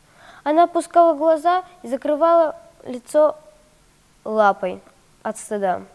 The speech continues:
Она знала, что своровала, и понимала, что ее распекают.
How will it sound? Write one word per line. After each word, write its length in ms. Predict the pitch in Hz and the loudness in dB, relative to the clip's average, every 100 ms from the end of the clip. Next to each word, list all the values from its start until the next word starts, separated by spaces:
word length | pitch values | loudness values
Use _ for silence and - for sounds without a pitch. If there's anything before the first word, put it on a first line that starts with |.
| _ _ _ _ | _ _ _ _
Она 220 | 262 302 | -4 -2
знала, 340 | 285 339 370 320 | 0 0 2 0
что 180 | - 220 | -4 -16
своровала, 720 | 214 214 220 208 185 180 - _ _ _ _ - | -10 -4 -4 -2 -4 -6 -14 _ _ _ _ -14
и 80 | 285 | -6
понимала, 680 | 330 320 294 262 262 240 | -4 -2 -2 -2 -2 -2
что 180 | 233 - | -6 -10
ее 220 | 262 285 | -8 -6
распекают. 720 | 302 285 262 - 196 185 190 | -6 -6 -12 -10 -8 -8 -12